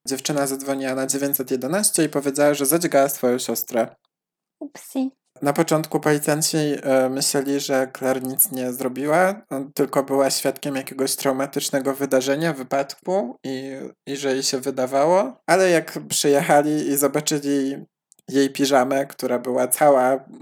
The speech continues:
Speaker 1: pokryta krwią.
Speaker 2: A rodzice dalej spali?
Speaker 1: Tak. Rodzice normalnie, wiesz, sleep tight.
Speaker 2: Ja
Speaker 1: Może
Speaker 2: myślałam,
Speaker 1: nie
Speaker 2: że to się
Speaker 1: krzyczała
Speaker 2: skończy tak,
Speaker 1: ona.
Speaker 2: że ona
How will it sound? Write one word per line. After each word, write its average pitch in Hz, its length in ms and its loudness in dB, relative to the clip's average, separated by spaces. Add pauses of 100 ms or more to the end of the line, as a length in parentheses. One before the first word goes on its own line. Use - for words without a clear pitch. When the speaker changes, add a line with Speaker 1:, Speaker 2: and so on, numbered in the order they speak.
(120)
Speaker 1:
pokryta 135 440 0
krwią. - 440 0
Speaker 2:
A - 40 6
rodzice 202 360 -4
dalej 214 260 -2
spali? 240 400 -6 (480)
Speaker 1:
Tak. - 460 2 (1200)
Rodzice 151 540 2
normalnie, 151 640 0
wiesz, 127 340 -2
sleep 160 320 0
tight. 156 560 2 (1080)
Speaker 2:
Ja 226 140 -6
Speaker 1:
Może 156 240 4
Speaker 2:
myślałam, 170 60 0
Speaker 1:
nie 196 160 0
Speaker 2:
że - 60 -2
to - 60 4
się 190 60 4
Speaker 1:
krzyczała 208 340 4
Speaker 2:
skończy 113 180 2
tak, 123 160 2
Speaker 1:
ona. 127 100 2
Speaker 2:
że 220 180 4
ona 214 560 -2